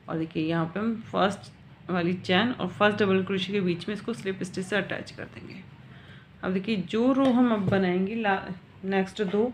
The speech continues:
वही हमें आगे तक repeat करनी होंगी, ठीक है। तो देखिए यहाँ से हम एक slip stitch बनाएंगे, ये देखिए एक slip stitch बनाया, ये आ गए,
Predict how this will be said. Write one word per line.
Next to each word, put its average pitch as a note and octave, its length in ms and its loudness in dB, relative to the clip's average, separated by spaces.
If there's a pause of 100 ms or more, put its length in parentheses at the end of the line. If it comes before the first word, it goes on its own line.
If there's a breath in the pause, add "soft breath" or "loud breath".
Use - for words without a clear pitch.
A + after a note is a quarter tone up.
(560 loud breath)
वही A#3 160 6
हमें B3 260 6
आगे G3 300 6
तक G#3+ 180 2
repeat F#3 400 0
करनी E3+ 360 2
होंगी, F3 500 -4
ठीक - 200 -10
है। D#4 120 -6 (560 loud breath)
तो F#3+ 60 -4
देखिए F#3+ 240 0
यहाँ F#3 280 6
से G#3+ 120 -4
हम A#3+ 140 -2
एक G#3 180 -6
slip G#3+ 320 -6
stitch G#3 320 -8
बनाएंगे, G3+ 400 -2 (2250)
ये E3+ 120 -6
देखिए E3 420 -8
एक E3 160 -10
slip F#3+ 300 -8
stitch F#3+ 300 -8
बनाया, G3 380 0 (200)
ये D#3+ 100 -6
आ E3+ 180 -6
गए, F#3 220 -10